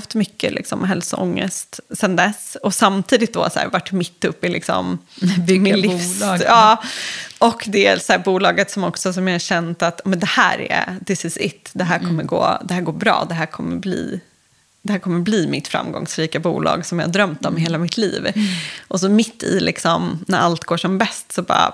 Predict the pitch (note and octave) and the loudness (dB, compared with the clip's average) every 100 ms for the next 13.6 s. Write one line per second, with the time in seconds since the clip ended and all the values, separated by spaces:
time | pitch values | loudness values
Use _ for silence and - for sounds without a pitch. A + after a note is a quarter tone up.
0 | - - G3 E3+ D#3 - F3+ G3 F3 - | -2 -2 -2 -2 -6 -6 -2 0 -2 -4
1 | - - - - - - - - B3 A#3+ | -14 -14 -14 -14 -18 -20 -20 -8 0 4
2 | A3+ G#3 G3+ F#3+ - - G3+ F#3 B3+ A3+ | 4 4 2 2 -2 0 0 4 4 6
3 | G3+ G3 - - - B3 A3 G#3 F3 - | 6 4 0 -2 4 4 4 4 2 0
4 | F3+ F#3 - - G3+ F#3+ F3 D#3 D#3 - | 2 2 0 -2 0 2 2 0 -4 -10
5 | - F3+ F3+ F3 F3 F3+ F#3+ G3+ G3 F3 | -4 0 2 2 2 0 0 0 0 0
6 | D#3+ E3 - - - - - - F3+ F#3+ | -2 -6 -12 -18 -12 -12 -8 -4 0 4
7 | F3+ F3+ F3 F3+ F3+ F#3 F3 - F3 - | 4 4 4 4 2 2 0 0 -2 -4
8 | E3 E3 E3+ E3 - - - - - - | -6 -4 -6 -8 -10 -12 -10 -8 -4 -2
9 | A#1 E3+ E3+ F3+ F3 A#3 B3 B3 B3 - | -2 -4 -8 -8 0 6 6 6 2 -2
10 | - - E3+ - - - - - - F#3+ | -8 -6 -4 -4 -6 -8 -10 -10 -6 -2
11 | F3+ E3+ E3 F3 - F#3+ F#3+ F3 - F3+ | 0 0 -2 -6 -4 -2 -2 -4 -6 -8
12 | F3+ A#3 A3+ A3 - - - E3 E3+ - | 0 4 4 4 0 -2 -6 -8 -6 -6
13 | D#3 - E3+ - - | -6 -6 -8 -8 -10